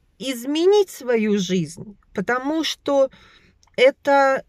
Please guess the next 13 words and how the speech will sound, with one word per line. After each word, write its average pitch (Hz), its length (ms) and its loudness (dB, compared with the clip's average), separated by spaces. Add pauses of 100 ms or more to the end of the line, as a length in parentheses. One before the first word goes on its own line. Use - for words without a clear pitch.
(240)
две 226 600 -2
совершенно 269 600 -6
параллельные, 240 1160 -4
можно 220 400 -4
сказать, 214 500 -4
плоскости. 262 1000 -2 (460)
Когда 196 320 0
вы 202 140 -2
едете 196 520 -2
жить 220 640 -4 (600)
в 240 120 -10
новую 269 320 -2
страну 269 500 -4